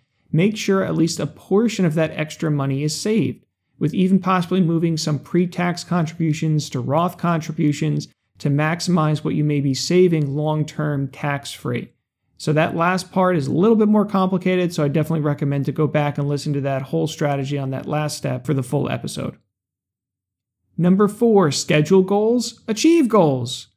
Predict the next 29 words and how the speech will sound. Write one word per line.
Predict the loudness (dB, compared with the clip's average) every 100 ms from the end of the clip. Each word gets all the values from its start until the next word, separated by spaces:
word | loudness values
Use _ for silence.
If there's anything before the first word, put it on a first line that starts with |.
| _ _ _ _
Here | 4 6 6
we | 4
perhaps | -2 0 0 4 2 2
redefine | -4 4 8 8 6 0 -2 0 0 0
for | 0 0
many | 2 2 2
what | 2 2 2
a |
goal | 2 2 2
even | 2 0
is. | -2 -4 -6 -12 _ _ _ _ _ -4
Goals | 0 4 4 4
are | 2
to | 2
help | -2 2 0 2
you | 0
make | 2 2 0 0
improvements | -2 -2 -4 0 2 2 0 -2 -6 0
more | 2 2 0
quickly | -4 -4 -4 -2 -2 -2 -6 _ _ _
than | 2
you | 2 2 0
otherwise | 0 0 0 0 0
would | 0 0 0
have. | 0 -10 -12 _ _ _ _ _ _
There | -4 -4 0
is | 2 4 2
no | 2
failure. | 0 -2 -2 -6 -10